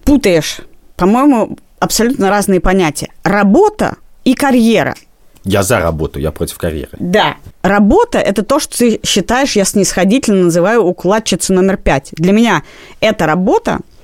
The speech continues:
Speaker 1: в которой ты просто работаешь. И в советское время у всех была работа, но она не была твоей идентичностью. Она была работой, то, что приносит тебе деньги.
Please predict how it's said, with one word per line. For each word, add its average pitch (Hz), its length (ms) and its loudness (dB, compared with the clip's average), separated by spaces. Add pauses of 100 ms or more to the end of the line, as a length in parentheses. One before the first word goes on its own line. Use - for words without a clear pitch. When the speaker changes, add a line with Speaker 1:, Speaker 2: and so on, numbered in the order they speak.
(220)
Speaker 1:
в - 80 -16
которой 311 380 0
ты 220 140 -2
просто 254 440 0
работаешь. 233 540 0
И - 120 -2
в - 40 -4
советское 233 500 0
время 370 400 0 (280)
у - 80 -2
всех 220 340 0
была 196 360 2
работа, 180 600 -2 (960)
но 214 140 2
она 285 200 4 (440)
не 233 360 4 (280)
была 220 380 2
твоей 240 240 2
идентичностью. 208 920 -2 (120)
Она 202 220 0
была 170 240 0
работой, 226 500 0
то, - 160 -2
что - 220 -4
приносит 190 460 -2
тебе 151 160 -2
деньги. 151 340 0